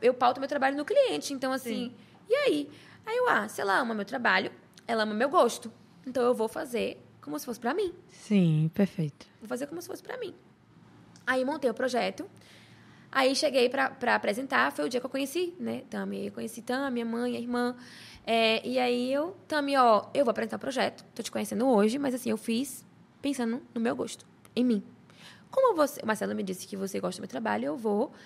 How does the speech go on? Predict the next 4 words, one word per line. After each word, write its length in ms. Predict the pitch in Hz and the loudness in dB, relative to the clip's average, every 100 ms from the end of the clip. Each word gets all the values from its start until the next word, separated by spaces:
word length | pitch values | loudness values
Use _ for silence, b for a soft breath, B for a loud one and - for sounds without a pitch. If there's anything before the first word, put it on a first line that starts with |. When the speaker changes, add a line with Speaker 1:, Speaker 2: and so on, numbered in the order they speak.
| b b - | b b 0
Speaker 1:
eu, 240 | 214 226 | 4 6
eu 380 | 339 339 262 - - - - _ - | 6 6 4 2 -6 -20 -20 _ -20
só 560 | - - 269 440 539 - - - | 0 8 8 8 4 -10 -20 -8
fui. 340 | - 440 202 | 6 6 6